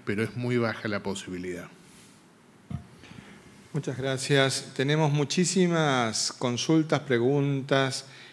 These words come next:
Speaker 2: en las, eh, redes sociales, en las plataformas de comunicación, así que vamos a ir llevándolas, eh, a conocimiento de cada uno de los participantes de esta mesa de a poco. Vamos con el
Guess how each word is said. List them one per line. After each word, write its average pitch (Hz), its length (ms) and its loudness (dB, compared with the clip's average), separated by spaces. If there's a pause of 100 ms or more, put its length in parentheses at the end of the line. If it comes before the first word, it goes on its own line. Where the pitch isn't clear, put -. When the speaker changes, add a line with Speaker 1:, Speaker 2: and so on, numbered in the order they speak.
Speaker 2:
en 120 180 2
las, 120 400 2
eh, 104 580 0
redes 110 500 -2
sociales, 127 760 2
en 104 80 2
las 92 120 -2
plataformas 101 640 -4
de 95 120 -2
comunicación, 104 600 -2
así 123 240 -2
que 113 120 2
vamos 107 340 0
a 101 100 2
ir 107 220 0 (600)
llevándolas, 107 1040 -6
eh, 98 220 -6
a 98 100 -8
conocimiento 104 560 -8
de 101 80 -4
cada 104 240 -6
uno 107 300 -4
de 104 100 -2
los 101 140 -6
participantes 101 720 -6
de 123 60 0
esta 127 180 -4
mesa 110 460 -2 (440)
de 98 220 -2
a 78 100 -4
poco. 64 440 -10 (760)
Vamos 131 580 4
con 120 240 4
el 117 260 2